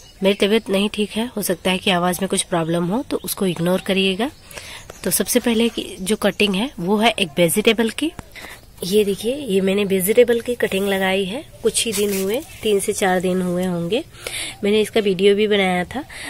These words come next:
तो अभी आप देख सकते हैं, ऊपर वाले सिरे पे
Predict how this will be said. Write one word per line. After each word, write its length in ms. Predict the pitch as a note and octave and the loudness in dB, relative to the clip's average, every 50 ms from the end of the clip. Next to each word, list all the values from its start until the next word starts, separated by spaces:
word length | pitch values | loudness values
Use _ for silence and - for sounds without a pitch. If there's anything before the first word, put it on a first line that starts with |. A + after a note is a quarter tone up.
| - - - | -10 -4 -4
तो 60 | B3+ | -2
अभी 280 | - - G#3 F3+ G#3 A#3 | -2 -2 -2 0 0 2
आप 220 | A3+ A3 G#3 - - | 2 2 0 2 4
देख 180 | G3 G3+ G#3+ | 4 4 4
सकते 300 | - - G#3 - - A3 G3 | 2 -2 -4 -2 -2 0 0
हैं, 140 | G#3 A3+ B3 | 0 -2 -2
ऊपर 360 | C4 - G3 F3 - G#3 G3+ | -4 -4 -4 -2 0 0 0
वाले 360 | G3+ G3+ F#3+ F#3+ G3 G#3+ B3 - - - - - - - | 2 0 0 0 0 -2 -2 -4 -8 -16 -20 -20 -16 -10
सिरे 320 | - - - G#3 F3+ F#3+ G3 | -4 0 2 2 2 2 2
पे 180 | G3 - A#3 | 2 2 2